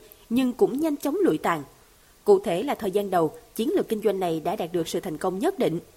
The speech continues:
Sau khi vượt qua được giai đoạn khắc nghiệt của lĩnh vực nhà hàng, Món Huế nhanh chóng mở rộng quy mô chuỗi. Chỉ trong hai năm, hai nghìn không trăm mười bốn và hai nghìn không trăm mười lăm, chuỗi nhà hàng Món Huế đã gọi vốn thành công với tổng giá trị ba mươi triệu đô la Mỹ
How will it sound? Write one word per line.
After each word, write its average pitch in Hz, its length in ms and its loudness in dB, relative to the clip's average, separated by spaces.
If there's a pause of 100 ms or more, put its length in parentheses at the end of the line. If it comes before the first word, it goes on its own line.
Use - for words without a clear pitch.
(180)
Sau 330 160 2
khi 320 240 0
vượt 202 160 4
qua 262 100 0
được 202 200 0
giai 233 140 0
đoạn 170 160 -2
khắc 392 280 -4
nghiệt 202 200 0
của 185 100 4
lĩnh 208 160 -2
vực 180 200 -4
nhà 185 140 0
hàng, 170 240 -2 (420)
Món 240 160 4
Huế 269 240 0
nhanh 302 200 -2
chóng 240 280 -2
mở 220 140 0
rộng 170 200 0
quy 226 100 0
mô 214 140 2 (100)
chuỗi. 196 280 2 (520)
Chỉ 269 140 0
trong 277 200 2
hai 269 180 -4
năm, 254 220 0 (180)
hai 330 140 0
nghìn 247 180 -2
không 214 180 -4
trăm 214 180 -2
mười 190 120 4
bốn 190 300 2
và 240 80 0
hai 220 140 -4
nghìn 190 180 -2
không 208 160 -4
trăm 208 180 -2
mười 175 120 0
lăm, 202 240 2 (460)
chuỗi 214 120 8
nhà 285 140 0
hàng 208 200 -4
Món 262 140 2
Huế 262 360 0
đã 202 120 2
gọi 170 320 0
vốn 220 200 0
thành 175 160 -4
công 220 260 4 (360)
với 370 120 4
tổng 226 260 0
giá 277 140 0
trị 185 380 2
ba 269 120 0
mươi 285 180 2
triệu 196 120 4
đô 226 80 4
la 240 100 2
Mỹ 196 360 0